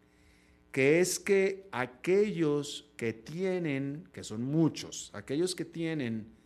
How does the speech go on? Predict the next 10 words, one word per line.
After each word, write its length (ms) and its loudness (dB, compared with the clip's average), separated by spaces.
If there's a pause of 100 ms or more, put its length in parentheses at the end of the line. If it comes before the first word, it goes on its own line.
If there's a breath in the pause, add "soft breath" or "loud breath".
(520 soft breath)
créditos 520 4
hipotecarios 1080 -2 (400)
fijos 920 -6 (840)
a 160 -4
tasa 560 0 (320)
baja 640 2 (680)
antes 540 2
de 140 2
esta 180 -2
escalada, 760 0